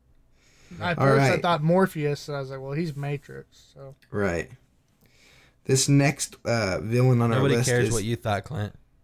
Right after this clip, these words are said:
Speaker 2: <laughs>
Speaker 1: Well,
Speaker 2: Wow.
Speaker 1: they do now 'cause I'm winning by two.
Speaker 2: This next villain on our list is called Slurg. Yuck is the best way to descri-, describe this huge, slimy, and sticky villain.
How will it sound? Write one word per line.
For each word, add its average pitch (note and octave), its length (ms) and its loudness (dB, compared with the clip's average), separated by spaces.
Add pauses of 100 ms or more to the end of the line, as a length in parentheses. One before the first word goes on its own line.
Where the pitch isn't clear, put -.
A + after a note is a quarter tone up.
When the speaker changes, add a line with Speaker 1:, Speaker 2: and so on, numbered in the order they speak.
Speaker 2:
<laughs> - 100 -10 (1200)
Speaker 1:
Well, C#3 160 -4
Speaker 2:
Wow. D#3+ 40 2
Speaker 1:
they D#3 140 2
do F3 180 2
now F3 280 2
'cause D3 160 -6
I'm C#3+ 200 -2
winning F#3 720 2 (340)
by D3 140 0
two. C#3 140 -2
Speaker 2:
This C3 120 4
next F3+ 600 2
villain C3+ 340 4
on B2 160 4
our B2 140 4
list B2 420 4
is B2 220 2
called A#2 320 0
Slurg. C3 680 4 (560)
Yuck B2 480 2
is A2+ 240 -2
the A2+ 80 0
best A2+ 300 0
way A2 120 2
to A2 160 2
descri-, A2+ 640 -4
describe A#2+ 500 -2
this G2 180 -2 (100)
huge, C3 280 4
slimy, A#2+ 460 0
and G#2 80 -4
sticky A#2 380 -4
villain. G2+ 400 -2